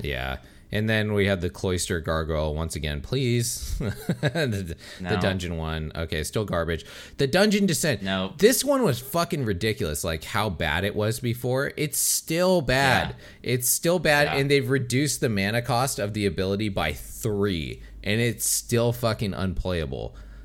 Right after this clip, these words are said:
Speaker 1: That's how bad this card was when they made it. This is, like, the most junk rare I have ever <laughs> seen, and it's still bad. Holy shit.
Speaker 2: Yeah.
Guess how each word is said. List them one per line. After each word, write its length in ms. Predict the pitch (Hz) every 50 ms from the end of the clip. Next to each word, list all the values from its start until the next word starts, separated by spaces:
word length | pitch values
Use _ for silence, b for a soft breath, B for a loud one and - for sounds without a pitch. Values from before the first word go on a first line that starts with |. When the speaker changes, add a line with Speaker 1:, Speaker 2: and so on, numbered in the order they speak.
| b b -
Speaker 1:
That's 280 | - 113 120 123 123 135
how 160 | 143 135 131
bad 420 | 113 - 104 98 98 98 98 85
this 160 | 85 90 - -
card 300 | - - 85 82 78 76
was 320 | 71 71 65 62 64 -
when 140 | 78 76 73
they 100 | 73 73
made 220 | 73 78 78 69 65
it. 100 | 64 62
This 260 | 104 107 101 - -
is, 140 | 117 110 -
like, 200 | 107 92 85 -
the 80 | 98
most 300 | 87 90 82 80 - -
junk 340 | - - 85 85 90 - -
rare 480 | 82 82 78 78 73 69 69 67 - b b b b b b b b
I 120 | - - 85
have 160 | 85 76 85
ever 200 | 85 76 80 82
<laughs> 20 |
seen, 520 | - - - - - - - 190 202 151 135
and 160 | 143 147 147
it's 140 | 131 123 -
still 200 | - 220 220 214
bad. 320 | 208 196 190 175 120 85 78 -
Holy 200 | 117 127 139 127
shit. 300 | 123 - 135 113 85 -
Speaker 2:
Yeah. 220 | 85 85 82 80